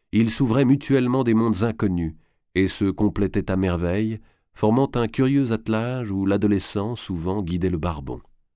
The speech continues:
Ils pénétrèrent ainsi chez donna Clemenza, mais leur air d'insouciance s'effaça aussitôt qu'ils virent plantée devant le tableau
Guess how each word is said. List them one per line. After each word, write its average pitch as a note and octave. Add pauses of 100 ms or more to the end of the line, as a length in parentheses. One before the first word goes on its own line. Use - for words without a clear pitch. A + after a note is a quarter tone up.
(920)
Ils G#2+
pénétrèrent B2
ainsi G2
chez D2+
donna D2
Clemenza, B1+ (640)
mais F#2
leur A2+
air B2+
d'insouciance A2
s'effaça G#2
aussitôt G#2+
qu'ils F#2+
virent G2
plantée G2+
devant F#2
le F2
tableau F#2